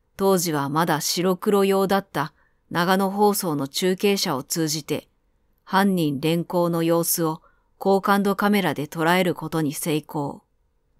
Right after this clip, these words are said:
当時、報道に力を入れていなかったフジテレビは、これを機に報道に力を入れるようになった。また、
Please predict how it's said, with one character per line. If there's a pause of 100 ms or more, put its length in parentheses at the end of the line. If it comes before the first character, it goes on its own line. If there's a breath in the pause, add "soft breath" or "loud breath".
(640)
当
時、 (440)
報
道
に
力
を
入
れ
て
い
な
か
っ
た
フ
ジ
テ
レ
ビ
は、 (600)
こ
れ
を
機
に
報
道
に
力
を
入
れ
る
よ
う
に
な
っ
た。 (1040)
ま
た、